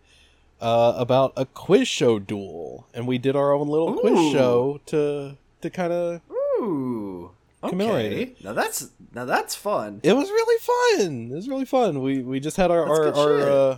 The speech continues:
Speaker 1: our listeners send in, like, trivia questions for us to answer. It was, it's a ton of fun. Uh, so give that a listen. You can also listen to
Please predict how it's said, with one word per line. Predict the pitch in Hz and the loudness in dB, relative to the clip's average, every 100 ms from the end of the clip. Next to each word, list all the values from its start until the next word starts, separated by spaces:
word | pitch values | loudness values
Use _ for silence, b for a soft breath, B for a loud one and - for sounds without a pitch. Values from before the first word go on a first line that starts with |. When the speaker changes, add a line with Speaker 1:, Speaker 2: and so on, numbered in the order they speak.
| 135 | -4
Speaker 1:
our | 143 131 _ _ _ | -6 -8 _ _ _
listeners | 101 139 156 156 143 131 | -4 -2 -2 -4 -6 -6
send | - - 135 135 | -8 -4 -2 -2
in, | 139 131 131 131 _ - | -4 -6 -12 -18 _ -6
like, | 135 | -4
trivia | - 196 208 131 | -2 -2 -2 -2
questions | 113 - 107 98 | -4 -4 -10 -12
for | 107 | -10
us | 101 - | -8 -10
to | 101 | -14
answer. | 98 - - - 120 _ _ | -14 -18 -20 -20 -20 _ _
It | 123 | -14
was, | 120 127 - - _ _ _ - | -12 -12 -16 -20 _ _ _ -20
it's | - | -14
a | |
ton | 143 | -12
of | 135 | -10
fun. | 107 101 B B B B B _ | -12 -12 B B B B B _
Uh, | 127 131 | -6 -4
so | 156 | -2
give | 147 170 | -2 -2
that | 160 | 0
a | 151 | 0
listen. | 143 - 143 135 | -2 -2 -6 -6
You | 127 | -6
can | 139 | -2
also | 127 - | -2 -2
listen | 127 123 120 | -6 -6 -10
to | - 143 123 117 123 139 156 | -10 -4 -2 -2 -2 -4 -6